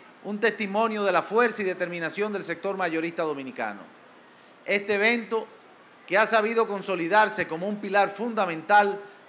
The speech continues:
para el desarrollo económico regional, brinda una plataforma donde la innovación, la cultura y la educación financiera se entrelazan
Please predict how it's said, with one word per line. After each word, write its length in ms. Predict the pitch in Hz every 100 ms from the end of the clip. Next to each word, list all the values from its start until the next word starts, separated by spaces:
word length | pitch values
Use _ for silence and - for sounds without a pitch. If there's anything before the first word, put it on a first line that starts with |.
| -
para 180 | 170 175
el 40 |
desarrollo 440 | 175 160 160 208 202
económico 480 | 185 196 190 185
regional, 680 | 156 160 156 190 220 226 208 - - - - - -
brinda 380 | 208 247 220
una 180 | 208 202
plataforma 840 | 208 190 175 - 214 214 208 196 - - - - -
donde 240 | 175 175
la 80 | 175
innovación, 840 | 170 175 170 147 208 196 160 110 104 - - -
la 200 | 156 160
cultura 640 | 160 160 - 214 165 104 - - - - -
y 120 | 196
la 100 | 226
educación 520 | 196 180 165 151 214 202
financiera 760 | 180 151 139 226 240 226 208 - - - -
se 180 | - 202
entrelazan 1000 | 214 196 180 190 196 180 165 160 147